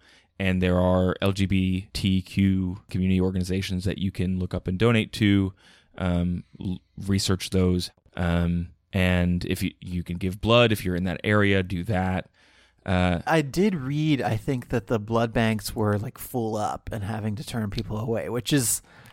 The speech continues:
Speaker 1: Good. Okay.
Speaker 2: it, which is great in its, in its sad way, you know?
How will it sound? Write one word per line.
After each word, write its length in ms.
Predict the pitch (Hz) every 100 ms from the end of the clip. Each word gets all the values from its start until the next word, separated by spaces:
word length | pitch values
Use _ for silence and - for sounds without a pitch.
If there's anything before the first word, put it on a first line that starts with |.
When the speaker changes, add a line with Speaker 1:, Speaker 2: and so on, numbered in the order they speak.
| -
Speaker 1:
Good. 300 | 123 90 - -
Okay. 280 | 120 110 139
Speaker 2:
it, 160 | 135 151
which 200 | 151 -
is 200 | 143 131
great 420 | 139 151 151 151
in 140 | 139 127
its, 380 | 113 - -
in 200 | - 131 117
its 500 | 113 - - - - - _ _ _ _
sad 640 | - - 120 110 107 107 110 110
way, 560 | 123 113 107 104 104 101 -
you 120 | 117
know? 300 | 110 110